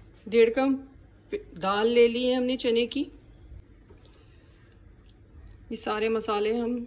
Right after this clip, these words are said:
डाल देंगे इसके अंदर। अच्छा, मसाले हमने खड़े नहीं लिए हैं क्योंकि हम इसको, अ, रेशेदार बनाएंगे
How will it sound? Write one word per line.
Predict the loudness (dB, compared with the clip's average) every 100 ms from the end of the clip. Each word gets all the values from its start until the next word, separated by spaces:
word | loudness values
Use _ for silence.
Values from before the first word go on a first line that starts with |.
| -6
डाल | -2 0 0
देंगे | 2 2 0
इसके | -2 -2
अंदर। | 0 -2 -4 -10 -20 -20 -20 -14
अच्छा, | -8 -4
मसाले | -2 -2 -2 0
हमने | 0 0 -2
खड़े | -2 0 2
नहीं | 2 0 -2
लिए | -2 -2 0
हैं | -2 -4 -14 -20 -20 -10
क्योंकि | -6 -4 -2
हम | -2 -2
इसको, | -4 -2 0 0
अ, | -4 -18 -20 -16 -12 -10 -10 -12 -18 -20 -20 -20 -20 -20 -20 -20 -20 -20 -20 -20 -8
रेशेदार | 0 2 2 2 2 2
बनाएंगे | 0 0 0 -2